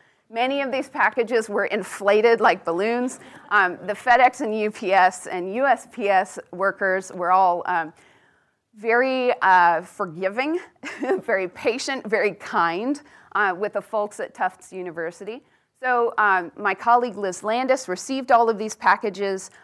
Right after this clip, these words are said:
We have pictures of just, you know, stacks six and ten feet high throughout the lab, all of these envelopes that she took pictures of to curate where they came from, at what time they had come in.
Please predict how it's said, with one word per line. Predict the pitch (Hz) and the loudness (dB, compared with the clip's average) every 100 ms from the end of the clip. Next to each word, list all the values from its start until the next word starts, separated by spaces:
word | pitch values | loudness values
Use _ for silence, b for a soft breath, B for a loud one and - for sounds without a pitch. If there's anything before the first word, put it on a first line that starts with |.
| b | b
We | 202 | -10
have | 208 202 - | -4 -6 -6
pictures | 269 - 240 214 208 | -12 -8 -6 -4 -4
of | 175 165 | -8 -10
just, | - 185 - _ _ | -14 -16 -18 _ _
you | _ 208 | _ -8
know, | 180 | -8
stacks | 180 - 254 214 - - - - | -8 -2 4 4 4 -4 -18 -16
six | - 269 269 | -6 -6 -4
and | 247 | -8
ten | 247 233 202 | -6 -6 -6
feet | 196 208 - | -8 -12 -12
high | - 233 214 202 | -2 2 2 0
throughout | - 196 196 180 | -6 0 2 2
the | 180 | -2
lab, | 175 190 196 185 175 | -2 2 4 2 2
all | 196 240 | 2 0
of | 220 | -2
these | 202 - | -8 -6
envelopes | 180 185 185 180 175 - - b b _ | -6 -6 -6 -4 -4 -8 -20 b b _
that | 202 | -8
she | 196 - 202 - _ _ | -6 -8 -10 -12 _ _
took | - 294 | -8 -6
pictures | 320 - 254 233 | -8 -10 -12 -4
of | 214 202 | -2 -2
to | 190 | -6
curate | - - 247 233 214 190 - b | -14 -4 -2 0 -2 -6 -12 b
where | - 240 262 | -2 2 4
they | 254 | 2
came | 247 262 226 | -2 -6 -6
from, | 240 220 208 190 196 | -6 -2 0 -2 -4
at | 190 165 | -8 -6
what | 190 240 | -2 -4
time | - 226 220 | -4 -6 -4
they | 190 | -6
had | 170 - | -8 -8
come | 180 165 | -12 -10
in. | 220 214 | -8 -10